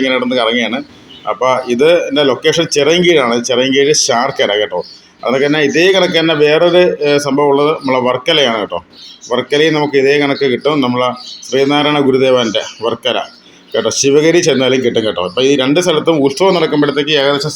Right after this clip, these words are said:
സെയിം ആണ് കേട്ടോ, സ്റ്റാൾസും കാര്യങ്ങളൊക്കെ സെയിം ആണ്. അപ്പോൾ വർക്കലയും ചിറയൻകീഴുമാണ് ഈ സംഭവങ്ങളൊക്കെ കിട്ടുന്നത്. അപ്പോൾ നമ്മൾ അതൊക്കെ മേടിച്ചിട്ട് ഒന്ന് നടക്കുകയാണ് കേട്ടോ. കിടിലമാണ് കേട്ടോ, എല്ലാ ഐറ്റംസും ഇവിടെ കിട്ടും, അടിപൊളിയാണ് കേട്ടോ. അപ്പോൾ തീർച്ചയായിട്ടും നമ്മളെ ഫ്രണ്ട്സ് വന്ന് വിസിറ്റ് ചെയ്യുക കേട്ടോ. ഉത്സവ സമയത്ത് മാത്രമേ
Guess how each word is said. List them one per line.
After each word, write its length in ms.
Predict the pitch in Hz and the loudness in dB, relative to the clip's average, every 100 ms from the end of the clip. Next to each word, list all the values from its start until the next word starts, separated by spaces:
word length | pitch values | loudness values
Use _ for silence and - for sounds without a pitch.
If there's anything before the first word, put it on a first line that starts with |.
| - | -4
സെയിം 260 | 131 135 113 | -2 0 0
ആണ് 100 | 98 | -2
കേട്ടോ, 140 | 92 - | -6 -8
സ്റ്റാൾസും 420 | 127 120 120 131 117 | -2 -2 -2 -4 -2
കാര്യങ്ങളൊക്കെ 360 | 113 120 120 117 | -2 -4 -4 -4
സെയിം 180 | 110 110 104 | -4 -2 -2
ആണ്. 120 | 160 - - - - - | -4 -8 -20 -20 -8 -4
അപ്പോൾ 140 | 117 120 | -2 0
വർക്കലയും 460 | 120 120 143 147 185 175 | 0 -2 0 0 -2 -2
ചിറയൻകീഴുമാണ് 680 | 131 131 139 147 143 113 131 151 | -2 0 0 0 2 0 0 -2
ഈ 40 | 127 110 | -4 -4
സംഭവങ്ങളൊക്കെ 420 | 107 117 117 120 | -4 -2 -2 -4
കിട്ടുന്നത്. 340 | 98 90 104 127 156 - - - | -8 -6 -2 -2 -4 -14 -20 -20
അപ്പോൾ 140 | - - | -12 -6
നമ്മൾ 160 | 113 123 120 | -2 0 0
അതൊക്കെ 220 | 117 131 123 | -2 -2 0
മേടിച്ചിട്ട് 380 | 117 117 - 123 | 0 -2 -2 -2
ഒന്ന് 100 | 117 120 | -2 -4
നടക്കുകയാണ് 400 | 104 110 120 98 | -4 -4 -4 -4
കേട്ടോ. 140 | 87 87 - - - | -4 -8 -10 -20 -8
കിടിലമാണ് 520 | 117 143 160 151 135 | -4 0 0 0 0
കേട്ടോ, 160 | 123 113 104 | 0 0 -2
എല്ലാ 340 | 104 120 143 165 151 | -2 -2 0 0 0
ഐറ്റംസും 340 | 143 151 165 156 - - - | -2 -4 -6 -8 -14 -16 -4
ഇവിടെ 160 | 135 139 | -4 -2
കിട്ടും, 240 | 131 151 151 113 | -2 -2 -2 -2
അടിപൊളിയാണ് 560 | 117 147 151 151 127 120 | -2 0 2 2 2 0
കേട്ടോ. 160 | 98 92 | -2 -2
അപ്പോൾ 180 | 90 123 135 - - - | -2 -4 -4 -10 -18 -4
തീർച്ചയായിട്ടും 500 | 117 156 160 175 165 | 0 2 4 2 2
നമ്മളെ 160 | 156 151 | 2 0
ഫ്രണ്ട്സ് 240 | 143 135 156 | 0 0 2
വന്ന് 140 | 127 135 | 2 0
വിസിറ്റ് 320 | 117 139 143 | 0 -2 -2
ചെയ്യുക 180 | 143 139 | 0 2
കേട്ടോ. 160 | 135 110 101 | 2 2 0
ഉത്സവ 200 | 101 123 139 | 0 0 0
സമയത്ത് 300 | 143 139 147 156 | 0 0 0 0
മാത്രമേ 220 | 139 156 | 2 0